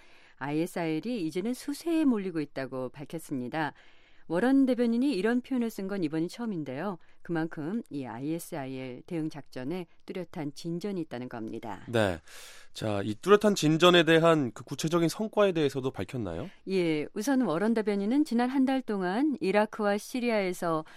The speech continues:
Speaker 1: 미군 주도 연합군 공습으로 아이에스아이엘 대원 이천오백 명이 사망했다고 밝혔습니다. 이 연합군은 지난 십일월 프랑스 파리 연쇄 테러 이후에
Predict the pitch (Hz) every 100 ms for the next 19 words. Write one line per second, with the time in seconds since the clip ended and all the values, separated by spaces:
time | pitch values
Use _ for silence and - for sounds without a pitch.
0 | - 185 202 196 220 220 190 180 165 135
1 | 165 175 175 170 160 143 - 131 135 135
2 | - - - 135 143 160 165 160 151 151
3 | 160 139 165 185 - - 175 190 233 214
4 | 139 147 202 226 214 180 175 202 208 196
5 | - 135 123 123 131 160 - 135 123 127
6 | 123 - - - - - - 160 156 202
7 | - 208 226 240 240 233 220 226 240 196
8 | 202 202 196 143 - - - - 240 220
9 | 247 247 226 139 151 185 - 208 185 143
10 | 147 131 127